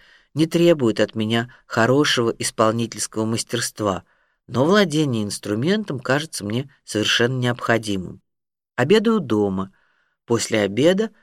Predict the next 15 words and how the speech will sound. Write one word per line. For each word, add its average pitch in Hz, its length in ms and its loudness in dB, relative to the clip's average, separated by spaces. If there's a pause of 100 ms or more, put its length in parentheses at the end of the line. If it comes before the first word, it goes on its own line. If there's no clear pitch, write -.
(260)
переписываю 123 720 -2
с - 80 -10
тетрадей 104 680 0 (120)
Соловецкого 151 960 0 (200)
или 117 220 2
Кононенко 113 960 -4
лекции, 131 600 2
которые 117 420 0
пропустил 110 580 -2
в 101 80 -6
институте 117 540 -6
накануне, 107 760 -2 (460)
если 117 320 0
пропустил 98 560 -6
существенное, 196 1000 -2